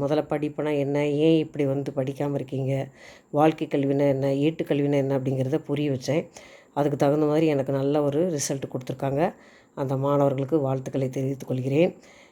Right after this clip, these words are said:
இப்போ, பார்த்திங்களா, ஃபஸ்ட்டு, செகண்டு, தேர்டு பார்க்கலாம் நம்ம. ஃபஸ்ட்டு பிளேஸு ஏ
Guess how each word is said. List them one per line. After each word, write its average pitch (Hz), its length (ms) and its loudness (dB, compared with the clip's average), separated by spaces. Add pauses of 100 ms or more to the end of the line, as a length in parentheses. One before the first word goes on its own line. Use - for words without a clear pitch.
(120)
இப்போ, 143 240 -2
பார்த்திங்களா, 151 460 2 (1120)
ஃபஸ்ட்டு, 185 440 2
செகண்டு, 143 200 -2 (120)
தேர்டு 139 180 4 (100)
பார்க்கலாம் 131 320 0
நம்ம. 131 360 0 (3500)
ஃபஸ்ட்டு 175 280 2
பிளேஸு 160 380 2
ஏ 151 340 2